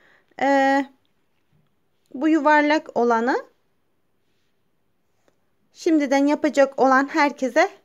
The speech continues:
kolay gelsin. Hemen yapılışına geçelim. Şöyle altı tane zincir çekiyoruz.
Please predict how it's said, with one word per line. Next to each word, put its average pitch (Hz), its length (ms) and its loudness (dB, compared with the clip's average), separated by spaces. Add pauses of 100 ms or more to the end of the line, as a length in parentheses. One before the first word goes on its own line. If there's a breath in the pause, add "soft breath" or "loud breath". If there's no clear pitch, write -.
(120)
kolay 277 400 2
gelsin. 254 560 -2 (340)
Hemen 311 320 0
yapılışına 254 600 -4
geçelim. 277 560 -4 (2500)
Şöyle 294 360 -2
altı 339 340 -6
tane 294 360 0
zincir 285 380 -4
çekiyoruz. 208 800 -10